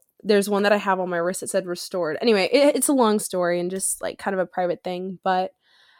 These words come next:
it's another reminder, um, to me that I have on my wrist all the time, right? Um, so maybe just picking a word, if,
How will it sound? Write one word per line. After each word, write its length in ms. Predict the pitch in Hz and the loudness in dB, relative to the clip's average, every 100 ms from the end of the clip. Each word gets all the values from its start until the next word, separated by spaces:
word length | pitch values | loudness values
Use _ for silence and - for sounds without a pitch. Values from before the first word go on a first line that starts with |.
| _ - | _ 0
it's 200 | 214 240 | 2 4
another 340 | 220 208 220 | 4 4 6
reminder, 800 | 202 190 180 185 175 165 196 208 _ _ _ _ _ - | 4 2 0 0 0 0 -4 -10 _ _ _ _ _ -2
um, 380 | 170 101 - | 0 0 -6
to 180 | - - | -6 0
me 640 | 214 214 202 175 180 220 277 | 2 2 0 -2 -4 -10 -2
that 80 | 202 | 0
I 60 | |
have 260 | 185 190 185 | 4 4 4
on 140 | 185 | 2
my 80 | 170 | 0
wrist 420 | 165 151 202 - - | -4 -6 -6 -8 -4
all 80 | 180 | -4
the 80 | |
time, 340 | 190 196 - 220 | -6 -10 -12 -14
right? 240 | - 196 214 _ _ _ _ _ _ _ _ | -8 -6 -6 _ _ _ _ _ _ _ _
Um, 300 | 220 202 196 | 2 2 0
so 160 | - 254 | 2 4
maybe 300 | 208 208 226 | 4 4 2
just 480 | 262 254 - - | 2 0 -6 -14
picking 340 | - 220 240 226 | -4 -2 0 0
a 60 | |
word, 500 | 185 185 170 165 202 - _ _ _ _ | 2 2 0 -4 -12 -20 _ _ _ _
if, 300 | - 208 - | -4 -4 -6